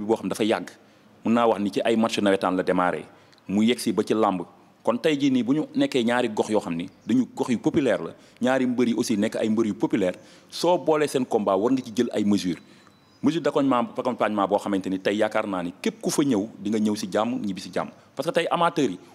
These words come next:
muy ñi nekk Sénégal ak ñi nekk si diaspora bi, tey bu dee làmb dañ ko jaay pay-per-view, diaspora bi dañuy dagg seen ay code, bu dee amateur dañuy bàyyi seen ay yitte, taal seen ay oto, sol seen lu rafet ñëw toog seetaan. Léegi ñooñu nag da nga leen war a teg ci condition yu baax. Tey jii li ñuy wax le promoteur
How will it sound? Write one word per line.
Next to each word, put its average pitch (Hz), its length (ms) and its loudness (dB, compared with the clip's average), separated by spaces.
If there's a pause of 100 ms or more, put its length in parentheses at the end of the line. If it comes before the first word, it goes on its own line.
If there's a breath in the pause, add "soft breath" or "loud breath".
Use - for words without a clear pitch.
(120)
muy 110 140 0
ñi 120 80 2
nekk 120 140 0
Sénégal 120 380 0
ak 104 120 -6
ñi 107 60 -4
nekk 110 100 -6
si - 80 -16
diaspora 87 400 -4
bi, - 80 -20 (440 loud breath)
tey 131 140 0
bu 135 120 0
dee 151 120 2
làmb 139 240 2
dañ 127 100 0
ko 135 140 -2
jaay 113 240 2
pay-per-view, 113 460 -2 (180)
diaspora 107 400 0
bi 90 80 -4
dañuy 98 180 -2
dagg 101 200 -2
seen 98 160 -6
ay 92 100 -6
code, - 160 -8 (340 loud breath)
bu - 100 -2
dee 156 120 2
amateur 143 320 0
dañuy 107 180 0
bàyyi 123 220 -2
seen 120 160 -4
ay 107 100 -2
yitte, 101 300 -2 (340)
taal 123 160 2
seen 123 200 -2
ay 104 60 -2
oto, 110 260 -4 (160)
sol 127 200 -2
seen 117 200 0
lu 98 100 0
rafet 117 260 0
ñëw 104 140 -2
toog 107 220 -4
seetaan. 87 280 -6 (400 loud breath)
Léegi 135 220 2
ñooñu 180 220 0
nag 135 100 0
da 117 80 -2
nga 135 60 2
leen 135 120 2
war 123 120 2
a 123 40 -8
teg 120 140 -6
ci 110 60 -10
condition 101 380 -2
yu 85 60 -4
baax. 85 300 -2 (480 loud breath)
Tey 160 140 2
jii 151 140 0
li 156 80 2
ñuy 175 100 0
wax 170 160 2
le 156 100 2
promoteur 147 460 2